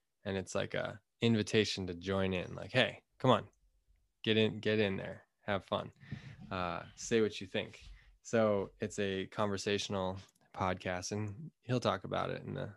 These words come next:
in the two episodes. But yeah, part one of two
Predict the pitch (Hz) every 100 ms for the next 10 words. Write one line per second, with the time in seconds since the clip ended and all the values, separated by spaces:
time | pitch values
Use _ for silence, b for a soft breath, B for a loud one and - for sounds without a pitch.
0 | _ - 101 - 107 - _ _ _ -
1 | 98 90 92 95 90 110 - - 104 -
2 | b b b b b b b b b _
3 | - 117 156 110 - _ _ _ _ _
4 | _ - 131 113 135 123 113 - _ _
5 | _ _ - 117 113 139 120 -